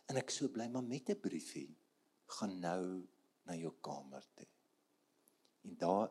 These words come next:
in die kamer, voilà, my droomgeskenk, 'n fiets. Ek dink misterie vat ons meer op 'n reis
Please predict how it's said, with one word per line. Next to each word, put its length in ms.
in 100
die 160
kamer, 500
voilà, 560
my 100
droomgeskenk, 1040
'n 60
fiets. 600
Ek 180
dink 300
misterie 960
vat 220
ons 220
meer 400
op 220
'n 120
reis 440